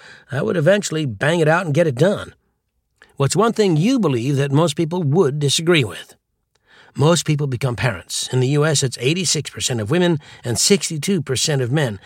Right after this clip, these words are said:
and that is way too many. I was lucky enough to have a caring and devoted mom, but anyone can see the frequent pathology around us inflicted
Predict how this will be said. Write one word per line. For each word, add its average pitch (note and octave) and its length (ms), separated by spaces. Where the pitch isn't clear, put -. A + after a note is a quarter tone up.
and A#2 120
that F3 120
is D#3+ 220
way C3 560
too A#2+ 120
many. E2+ 340
I C#3+ 120
was D#3 140
lucky D3+ 300
enough D3 240
to C3 100
have C#3+ 160
a A2 60
caring E3+ 460
and B2+ 100
devoted C3 420
mom, D#3 300
but C3 140
anyone D#3 400
can A2+ 160
see C#3+ 320
the C#3 100
frequent F#3+ 420
pathology D3 640
around D3+ 380
us C#3 140
inflicted D#3+ 500